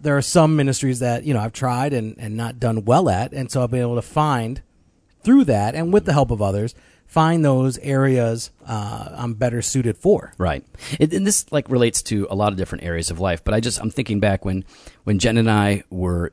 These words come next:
Speaker 2: dating and then engaged and then got mar-, married and went to seminary, we really came to the conclusion early on that church planting was going to be in our future, and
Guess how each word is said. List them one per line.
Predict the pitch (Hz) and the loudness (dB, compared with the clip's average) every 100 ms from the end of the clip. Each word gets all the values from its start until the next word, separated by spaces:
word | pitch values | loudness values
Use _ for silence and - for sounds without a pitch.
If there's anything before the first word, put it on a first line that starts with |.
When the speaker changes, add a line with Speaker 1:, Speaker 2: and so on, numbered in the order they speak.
| 92 | -6
Speaker 2:
dating | 90 110 101 95 113 104 | -4 -2 -2 0 0 0
and | 95 | -2
then | 95 | -2
engaged | 92 90 113 98 92 101 - | -4 0 0 0 -2 -4 -6
and | 87 | -4
then | 101 | -4
got | 101 98 | -2 -2
mar-, | 107 107 - | -2 -2 0
married | 117 120 104 | 2 2 2
and | 98 | 0
went | 98 | -4
to | 90 | -4
seminary, | - 135 107 90 90 101 _ _ _ _ _ - | -2 0 0 0 -4 -6 _ _ _ _ _ -4
we | 107 120 113 117 87 - - | 2 4 4 2 -2 -10 -6
really | 120 202 214 | 0 2 2
came | - 147 143 | 2 4 4
to | 127 | 4
the | |
conclusion | 113 104 120 117 98 90 | 0 0 2 4 2 0
early | 110 104 | 0 2
on | 139 131 | 4 4
that | 104 - | 2 -2
church | - 120 - | -2 -2 0
planting | 120 120 104 | -2 0 -2
was | 92 - | -2 -2
going | 101 101 | -2 0
to | 92 | 0
be | 90 82 - _ _ _ - | -2 -4 -8 _ _ _ -4
in | 92 | -2
our | 85 | -2
future, | 87 135 127 87 85 90 - | 0 0 2 0 0 -2 -4
and | 101 98 101 95 101 | 0 2 2 2 0